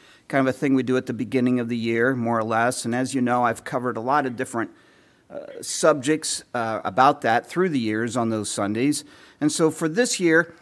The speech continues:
I'd kinda like to set up, uh, things with, um, just revisiting a familiar passage in Ephesians four.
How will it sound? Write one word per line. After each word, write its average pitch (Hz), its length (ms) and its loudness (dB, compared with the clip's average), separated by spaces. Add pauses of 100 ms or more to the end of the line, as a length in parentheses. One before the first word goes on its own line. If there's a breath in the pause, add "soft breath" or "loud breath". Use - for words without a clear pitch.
(240 loud breath)
I'd - 100 -10
kinda 214 160 -2
like 202 140 0
to 180 100 -4
set - 320 2
up, 156 220 2 (320 loud breath)
uh, 131 140 2
things 147 380 0
with, 135 420 -2
um, 120 280 0
just 165 240 -4
revisiting 170 800 4
a 135 100 4
familiar 185 640 6
passage 147 760 0
in 120 140 -2
Ephesians 117 560 -4
four. 90 460 -4